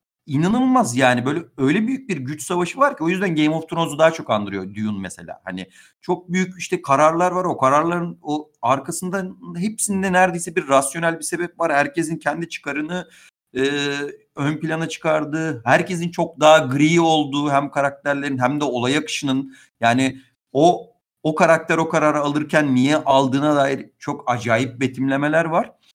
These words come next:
İşte burada evet işi çok daha zor şeyin, e, Villeneuve'ün Peter Jackson'a göre. Ama, e, epikliği olay örgüsüyle değil de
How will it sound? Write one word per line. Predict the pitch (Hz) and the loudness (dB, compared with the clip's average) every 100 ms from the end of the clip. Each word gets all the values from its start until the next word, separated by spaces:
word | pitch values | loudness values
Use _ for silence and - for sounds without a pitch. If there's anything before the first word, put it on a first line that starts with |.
| _ _ - | _ _ -6
İşte | 165 139 | -4 4
burada | 226 294 214 240 | 6 6 4 0
evet | 175 151 - | 0 -2 -2
işi | 127 - 147 | -10 -12 -4
çok | 175 175 | -4 -2
daha | 143 123 | 2 2
zor | 107 123 - _ _ - | 0 -8 -10 _ _ -12
şeyin, | - 107 110 - _ - | -4 -4 -4 -10 _ -10
e, | 95 95 95 92 92 87 82 69 69 | -8 -6 -8 -10 -12 -12 -14 -18 -12
Villeneuve'ün | 110 123 120 110 113 | -4 -2 -2 -2 -4
Peter | 110 - | -8 -10
Jackson'a | 110 117 117 117 | -6 -6 -6 -6
göre. | 101 95 101 175 _ _ _ | -4 -4 -6 -8 _ _ _
Ama, | 139 220 233 262 - _ _ _ - | 4 6 4 2 -6 _ _ _ -6
e, | 110 110 107 101 - - | 0 0 0 -2 -8 0
epikliği | 170 175 220 220 220 220 | 0 2 -2 -2 0 2
olay | 220 170 180 208 | 4 4 4 4
örgüsüyle | 202 180 170 175 196 185 175 180 180 180 - | 4 2 0 -4 -4 -2 2 2 2 -2 -6
değil | 127 180 220 202 | 2 2 4 2
de | 135 165 233 - | 2 2 0 -6